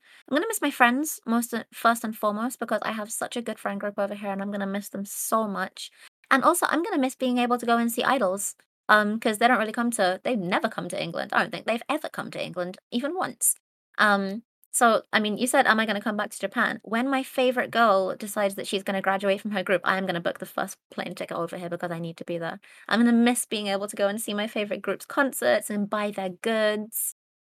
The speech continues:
Like, I have a little shrine actually right next to my computer that I'm looking at right now of, like, all these pictures of, like, my favorite girl.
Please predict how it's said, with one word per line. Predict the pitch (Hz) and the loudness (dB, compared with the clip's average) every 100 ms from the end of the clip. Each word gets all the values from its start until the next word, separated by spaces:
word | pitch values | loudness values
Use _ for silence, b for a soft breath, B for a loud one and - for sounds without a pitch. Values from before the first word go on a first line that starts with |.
| - | 2
Like, | 214 - | 4 6
I | |
have | 175 277 | 8 8
a | |
little | 285 233 | 8 4
shrine | - 196 208 | 4 4 4
actually | 214 - 208 | 0 -2 0
right | 185 | 2
next | 190 190 | 0 -2
to | 208 | -4
my | 202 | -2
computer | 214 196 - | -2 -2 0
that | 196 | 2
I'm | 185 | 2
looking | 185 196 185 | -2 -4 -4
at | 175 | 0
right | 185 | 0
now | 175 175 208 | 2 2 0
of, | - | -2
like, | 175 - | -4 -2
all | 180 | -2
these | 180 196 | -2 -2
pictures | - - 190 | -6 -4 -6
of, | |
like, | 180 - | -6 -8
my | 190 | -4
favorite | 185 180 - | -2 -2 0
girl. | 170 233 | -2 -2